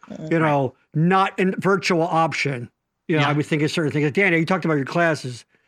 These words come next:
Speaker 3: Yeah.
Speaker 1: Go ahead. Yeah, talk about the class, some of the classes.
Speaker 3: Yeah, I started, it was, so, uh, bef-, right before we got to, I was the understudy, um, and the dance captain for a show at Lincoln Center.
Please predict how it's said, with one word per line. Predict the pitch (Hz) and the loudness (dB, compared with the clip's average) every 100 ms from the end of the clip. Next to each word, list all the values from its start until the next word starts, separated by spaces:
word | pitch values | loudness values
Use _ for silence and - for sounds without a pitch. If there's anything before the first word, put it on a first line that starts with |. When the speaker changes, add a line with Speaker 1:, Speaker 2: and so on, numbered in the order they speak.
| - | -10
Speaker 3:
Yeah. | 143 180 | -2 0
Speaker 1:
Go | |
ahead. | 170 160 147 | 2 2 2
Yeah, | 165 | 0
talk | 127 208 240 | 0 0 0
about | 240 208 | 2 0
the | |
class, | 175 185 | 2 0
some | 180 | 0
of | 170 | -2
the | 156 | 2
classes. | 156 151 - 135 - _ _ _ _ - | 2 2 -2 -10 -12 _ _ _ _ -4
Speaker 3:
Yeah, | 190 - | -2 0
I | 175 190 277 | 0 0 0
started, | 277 - - 240 233 214 202 190 | -2 -6 -2 0 0 0 -2 -2
it | 185 180 | -4 -2
was, | 170 151 139 - - _ 139 | 0 0 -2 -6 -12 _ -10
so, | - 196 185 175 - | -2 0 0 -2 -6
uh, | 196 196 | -4 -4
bef-, | 160 175 139 - 147 | -2 -2 -4 -12 -8
right | 170 185 254 320 | -2 0 0 0
before | 196 202 - 285 311 247 175 156 | -2 -4 -6 -2 0 2 0 0
we | 175 202 202 170 | 0 0 -2 -4
got | 180 196 214 - | -2 -2 -4 -8
to, | 226 208 196 - | -4 -2 -2 0
I | 175 | 0
was | 202 160 | 0 -2
the | 147 156 | 0 0
understudy, | 165 202 190 - 180 165 160 151 147 - _ _ _ _ | 2 0 -2 -2 -2 0 0 0 -2 -10 _ _ _ _
um, | 151 147 143 147 | -2 0 0 0
and | 143 | 0
the | 135 | 0
dance | 147 147 143 | 0 -2 -4
captain | 147 139 135 127 | -2 -2 -2 -6
for | - 127 123 | -4 -4 -4
a | 131 | -4
show | - 143 | -2 -2
at | 139 | 0
Lincoln | 139 139 127 | 0 -2 -2
Center. | 131 139 127 120 113 113 | -6 -4 -2 -2 -6 -10